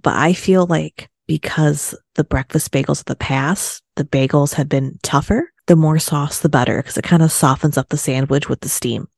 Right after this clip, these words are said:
So a little bit disappointed there wasn't a lot of sauce. And then upon first bite, the bagel is very soft. Usually I have to really open up my mouth and almost, like, unhinge my jaw like a snake to get around it because the bagels are kind of toasty.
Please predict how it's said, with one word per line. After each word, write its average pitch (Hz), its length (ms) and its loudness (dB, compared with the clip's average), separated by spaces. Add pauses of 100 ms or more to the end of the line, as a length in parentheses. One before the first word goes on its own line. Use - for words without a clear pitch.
(160)
So 139 480 -4
a 185 60 2
little 208 120 4
bit - 120 2
disappointed 170 500 2
there 151 100 6
wasn't 151 280 4
a 151 40 -6
lot 135 140 -2
of 139 80 -4
sauce. 143 600 -2 (180)
And 165 140 0
then 160 160 2
upon 156 420 2 (160)
first 156 400 0
bite, 196 560 2
the 170 60 0
bagel 202 340 4
is 202 120 6
very 147 240 4
soft. - 580 -6
Usually 156 800 2 (200)
I - 40 0
have 160 200 0
to 151 100 4
really 147 240 2
open 147 260 -2
up - 80 -4
my 135 80 -4
mouth 135 340 -4
and 147 80 2
almost, 160 240 0
like, 165 200 2
unhinge 151 400 2
my 147 180 0
jaw 135 240 -4
like 135 180 -10
a 139 60 -6
snake 135 520 -2
to 190 100 6
get 190 120 6
around 196 360 6
it 208 160 4
because 143 560 -2 (160)
the 160 100 4
bagels 139 400 2
are 131 80 0
kind 139 260 -2
of - 240 -6
toasty. - 440 0